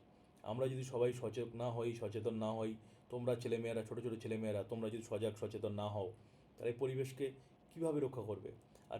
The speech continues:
পরিবেশের মধ্যেই তো আমরা থাকি, পরিবেশের বাইরে তো আমরা, উম, থাকতে পারবো না। তা পরিবেশের মধ্যে থেকেও যদি পরিবেশকে আমরা রক্ষা না করি,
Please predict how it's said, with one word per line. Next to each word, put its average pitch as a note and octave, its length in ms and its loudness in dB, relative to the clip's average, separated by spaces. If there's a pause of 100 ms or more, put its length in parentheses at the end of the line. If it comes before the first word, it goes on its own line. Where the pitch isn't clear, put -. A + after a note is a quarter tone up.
পরিবেশের C#3 380 2
মধ্যেই C#3 260 0
তো D#3+ 120 2
আমরা D#3 160 4
থাকি, D#3 380 -4
পরিবেশের B2 380 2
বাইরে B2 280 6
তো C#3 100 4
আমরা, C#3 240 4 (460)
উম, C#3 120 -8
থাকতে C3+ 260 -2
পারবো D3+ 280 8
না। G#2+ 100 0 (340)
তা - 140 -6
পরিবেশের B2+ 320 0
মধ্যে C3 180 2
থেকেও C3 340 2
যদি D#3 160 2
পরিবেশকে C3 420 2
আমরা B2 140 6
রক্ষা A#2+ 240 4
না A#2 160 4
করি, A2 220 2